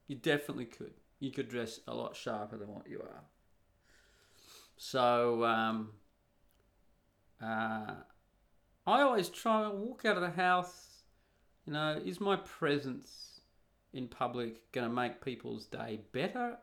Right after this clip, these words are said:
in an aesthetic sense or worse? Is it gonna make their day more pleasant or less so? That's,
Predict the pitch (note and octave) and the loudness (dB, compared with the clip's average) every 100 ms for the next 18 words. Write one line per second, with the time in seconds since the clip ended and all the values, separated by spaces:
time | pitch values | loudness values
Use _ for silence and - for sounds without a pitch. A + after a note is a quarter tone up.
0 | _ E3 D#3+ D#3 D#3 - E3+ E3+ D3 - | _ -4 -2 -2 -4 -4 -4 -4 -6 -6
1 | E3 B3 C#4+ - - _ _ _ _ _ | -4 -4 -6 -14 -20 _ _ _ _ _
2 | _ - C3 C3 C3 B2 - _ _ _ | _ -6 -2 0 2 0 -6 _ _ _
3 | _ _ - A2 - - - A#2 A2+ A#2+ | _ _ -6 -6 -6 -12 -12 -12 -8 -6
4 | A#2 A#2+ A#2+ A#2 A#2 A2+ A2 G#2+ A#2 F#3 | -4 -4 -6 -6 -4 -2 0 0 -2 -4
5 | - C4 A3 C#4+ - _ _ _ _ _ | -4 -4 0 -2 -4 _ _ _ _ _
6 | D#3 D3 C3+ - - - - C#3+ E4 G4+ | -2 0 -2 -6 -14 -16 -16 -16 -8 -6
7 | F#4+ - | -8 -12